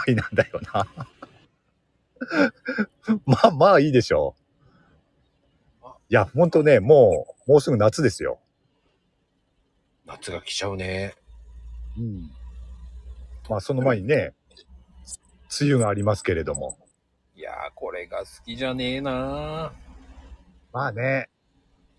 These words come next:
Speaker 1: 好きな人はいないでしょうね。
Speaker 2: いや、
Speaker 1: あの、梅雨の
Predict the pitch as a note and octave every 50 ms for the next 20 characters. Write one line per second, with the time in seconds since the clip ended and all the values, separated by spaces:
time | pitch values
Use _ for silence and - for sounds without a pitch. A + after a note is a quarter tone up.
0 | _ _ _ _ _ _ - - - - E3+ F3+ F3+ E3+ D#3+ C3+ - _ - D#3
1 | C3 A#2 A2 A2+ G#2 A#2 B2 C#3+ C#3+ A#2+ G#2+ - - G#2 F2+ F2 A#2 B2+ A2+ F#2+
2 | D2+ C2 - _ _ _ _ _ _ _ - - - - - G2+ G2 F#2+ F2 -
3 | - A#2+ A2+ A2 G#2+ G#2+ G#2 G#2+ G#2+